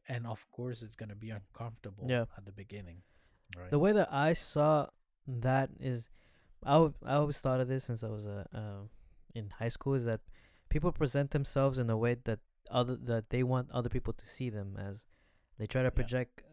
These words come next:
Speaker 2: uh, um, energy or a, or a form, uh, uh, a way to live that they want to be, but not necessarily means that that's how they are. Some people are very happy-go-lucky. Uh, you would never think,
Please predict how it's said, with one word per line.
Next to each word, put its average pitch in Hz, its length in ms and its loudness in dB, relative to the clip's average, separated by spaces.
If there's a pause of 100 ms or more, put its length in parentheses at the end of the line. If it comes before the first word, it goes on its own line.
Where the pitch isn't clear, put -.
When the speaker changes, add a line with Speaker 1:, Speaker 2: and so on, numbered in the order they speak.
Speaker 2:
uh, 113 340 -2 (100)
um, 113 220 -10 (100)
energy 117 460 -4
or 110 120 -2
a, 107 180 -4 (920)
or 110 160 -2
a 104 40 -2
form, 120 580 -2
uh, 107 360 -6
uh, 104 500 -4
a 113 100 -2
way 117 220 0
to 120 140 -6
live 117 480 -2 (360)
that 113 180 -4
they 110 160 0
want 120 420 0
to 120 100 -6
be, 101 280 -2
but 120 240 -2
not 120 160 -2
necessarily 120 480 -2
means 113 280 -4
that 110 120 -4
that's 110 160 -6
how - 160 -6
they 104 160 -4
are. 113 260 0
Some 107 200 -6
people 113 220 -4
are 107 100 -2
very 110 200 -2
happy-go-lucky. 110 1120 -4 (600)
Uh, 101 300 -2
you 113 200 -2
would 120 120 0
never 120 200 0
think, 113 380 -8